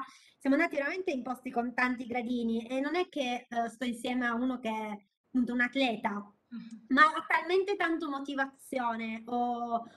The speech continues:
Speaker 1: o comprende che quello che stiamo facendo è un messaggio davvero chiaro da dare al mondo,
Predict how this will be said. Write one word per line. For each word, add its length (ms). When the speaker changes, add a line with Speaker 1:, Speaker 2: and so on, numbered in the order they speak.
Speaker 1:
o 160
comprende 540
che 120
quello 220
che 100
stiamo 280
facendo 420
è 20
un 60
messaggio 460
davvero 320
chiaro 400
da 100
dare 180
al 100
mondo, 640